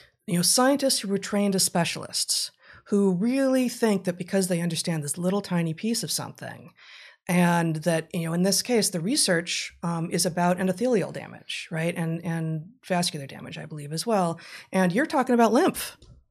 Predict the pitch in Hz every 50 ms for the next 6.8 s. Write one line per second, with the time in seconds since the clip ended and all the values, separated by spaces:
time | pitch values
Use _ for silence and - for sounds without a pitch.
0 | _ _ _ _ _ - 254 269 262 226 214 302 - - 349 349 339 269 - 226
1 | 185 - 202 185 180 175 175 175 160 165 151 143 147 151 175 247 285 - - -
2 | - 226 220 233 240 240 220 220 240 240 220 254 262 277 277 269 - - 285 349
3 | 370 - - 208 160 - - 220 262 233 - 185 175 175 180 185 220 269 - -
4 | 185 175 175 175 185 151 180 170 175 180 190 190 202 190 185 185 196 185 175 160
5 | 214 220 202 185 180 180 175 170 160 - 170 165 160 170 151 147 - 156 131 147
6 | 143 143 - - 294 320 240 240 247 277 269 - 156 120 - _